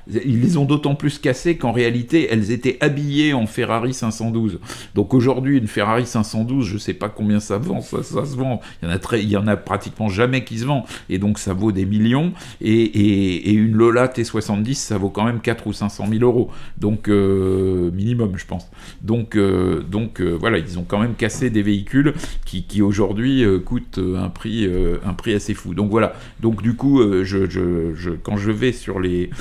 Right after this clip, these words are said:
les sites, euh, d'a-, d'annonces, c'est plutôt pour regarder les, les annonces de vieilles voitures de course, mais qui sont des, des annonces de, concernant des,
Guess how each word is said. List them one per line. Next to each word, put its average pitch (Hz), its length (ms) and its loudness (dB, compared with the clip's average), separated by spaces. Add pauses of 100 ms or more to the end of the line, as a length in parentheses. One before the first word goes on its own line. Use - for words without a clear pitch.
(220)
les 92 120 0
sites, - 460 -8
euh, 92 200 2
d'a-, 85 200 0
d'annonces, 92 440 -2
c'est 90 140 -4
plutôt 113 280 -2
pour 95 160 -6
regarder 101 460 -2
les, 92 280 -2 (260)
les 98 200 0
annonces 107 280 0
de 95 100 -2
vieilles 101 260 2
voitures 98 360 -2
de 90 80 0
course, 127 420 -2
mais 92 140 -2
qui 87 140 -8
sont 110 240 -6
des, 90 300 0 (300)
des 90 200 -4
annonces 110 400 -2
de, 92 300 -2
concernant 101 540 -2
des, 90 300 -2